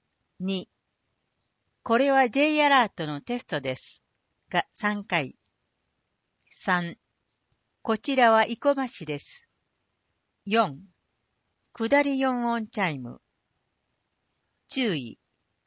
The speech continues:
試験放送は全国一斉です。地震や武力攻撃が行われたときは、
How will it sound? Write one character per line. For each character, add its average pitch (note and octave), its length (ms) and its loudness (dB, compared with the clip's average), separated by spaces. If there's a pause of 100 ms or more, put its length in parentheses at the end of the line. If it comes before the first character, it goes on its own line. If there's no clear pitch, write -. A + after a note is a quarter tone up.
(320)
試 - 180 -8
験 C#4 280 0
放 B3 220 -2
送 C#3+ 260 -6
は C3+ 300 -4
全 C4+ 260 0
国 D3 320 -8
一 C3+ 60 -14
斉 D#3+ 320 -4
で C#3+ 120 -6
す。 - 200 -20 (840)
地 F#3 140 -6
震 A#3+ 320 -2
や G#3+ 260 -2
武 A3 160 -4
力 D4 280 -2
攻 C4 280 -2
撃 D#3 280 -6
が D#3 240 -4
行 A#3 140 -4
わ A3 300 -2
れ G3+ 100 -6
た G3 160 -4
と F#3 160 -8
き F#3 180 -8
は、 C3 200 -6